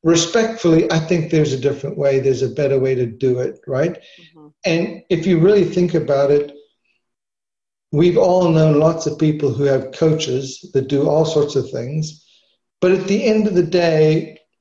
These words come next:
Speaker 1: when the coach fails, it probably has something to do with, um, they didn't feel like they could challenge you,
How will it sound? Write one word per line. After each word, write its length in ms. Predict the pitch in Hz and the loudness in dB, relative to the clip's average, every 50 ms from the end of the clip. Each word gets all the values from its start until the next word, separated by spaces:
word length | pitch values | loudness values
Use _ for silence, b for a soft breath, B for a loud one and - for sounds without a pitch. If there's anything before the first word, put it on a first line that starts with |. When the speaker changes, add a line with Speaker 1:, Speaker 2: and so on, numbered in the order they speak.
| _ _ - | _ _ -2
Speaker 1:
when 200 | 156 156 156 156 | 0 2 4 2
the 160 | 151 151 151 | 2 0 -2
coach 400 | - - 185 185 185 170 - - | -6 -2 0 0 0 0 -2 -6
fails, 800 | - - - 185 175 160 147 139 135 135 139 131 - - - _ _ _ _ _ _ _ _ _ - | -8 -4 0 2 2 4 4 2 2 2 0 -2 -6 -14 -20 _ _ _ _ _ _ _ _ _ 0
it 260 | 165 160 156 - - | 0 0 0 -2 -6
probably 440 | - 202 226 277 294 254 220 247 214 | -4 -2 0 0 0 0 0 2 2
has 340 | 170 160 175 175 165 - - | 2 2 2 2 0 -2 -2
something 480 | - 196 185 180 - - 185 175 160 160 | -2 -2 -2 -2 -2 -2 -2 0 0 0
to 120 | 165 160 | 0 0
do 720 | 151 156 - - 165 156 156 160 156 156 151 151 151 - - | 0 0 -2 0 2 4 4 4 4 4 2 2 -2 -4 -6
with, 520 | 139 127 143 147 147 143 143 139 127 - - - _ _ _ _ _ _ _ _ _ - | -4 0 2 4 6 6 4 2 0 -4 -10 -18 _ _ _ _ _ _ _ _ _ -6
um, 500 | 147 147 143 139 139 135 135 135 - - _ _ _ _ _ _ _ _ - | -4 -2 -2 0 -2 -2 -4 -6 -10 -14 _ _ _ _ _ _ _ _ -2
they 200 | - 151 151 147 | 0 2 2 4
didn't 380 | 147 165 165 160 170 160 156 - | 4 4 4 4 4 2 0 2
feel 160 | 175 170 165 | 2 4 4
like 300 | 160 156 151 147 151 - | 4 4 2 0 0 0
they 160 | 151 143 131 | 0 0 0
could 200 | - - 135 - | 0 -2 -4 -4
challenge 560 | - - - 160 156 156 165 170 160 151 131 147 | -2 -4 -2 0 0 2 2 2 2 0 0 0
you, 460 | 151 151 147 151 151 151 B B | 0 0 2 0 -2 -4 B B